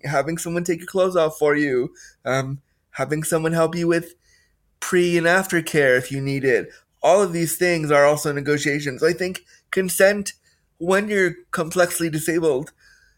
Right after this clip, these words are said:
goes a lot deeper. And I think we have to understand that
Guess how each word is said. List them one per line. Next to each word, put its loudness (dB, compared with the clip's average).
goes 2
a 2
lot 4
deeper. 2
And 2
I 0
think -4
we 0
have 0
to -4
understand 0
that 2